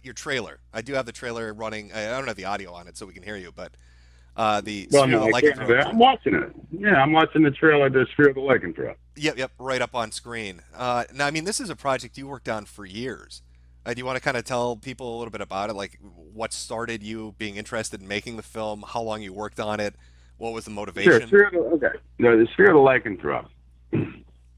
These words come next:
Speaker 2: is a, is a movie in making the movie. This is what occurred. I was making, I, I was always making movies since I was, like, eighteen years old. In my family, making movies. Me and my, my partner with Sphere of the Lycanthrope, Keith Grenning,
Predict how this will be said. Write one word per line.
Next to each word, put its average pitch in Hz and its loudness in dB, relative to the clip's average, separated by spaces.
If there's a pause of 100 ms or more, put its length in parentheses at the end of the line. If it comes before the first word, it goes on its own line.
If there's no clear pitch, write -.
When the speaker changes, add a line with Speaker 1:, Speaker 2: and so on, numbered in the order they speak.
(540)
Speaker 2:
is 165 10
a, 151 6
is 147 6
a 151 8
movie 180 8
in 143 4
making 139 2
the 113 0
movie. 101 0 (960)
This 170 10
is 180 4
what 175 6
occurred. 87 2
I 156 2
was 160 4
making, 131 6 (100)
I, 90 4
I - 4
was 196 6
always 208 6
making 165 2
movies 117 0
since 120 2
I 135 6
was, 123 6
like, 117 4
eighteen 139 4
years 107 6
old. - 0
In 113 2
my 131 4
family, 131 -2
making 151 2
movies. 131 6
Me 170 8
and 165 8
my, 139 -4 (220)
my 123 4 (120)
partner 135 2 (180)
with 120 -8 (100)
Sphere 147 -2
of 135 -2
the 131 -2
Lycanthrope, 151 4
Keith 127 6
Grenning, 135 4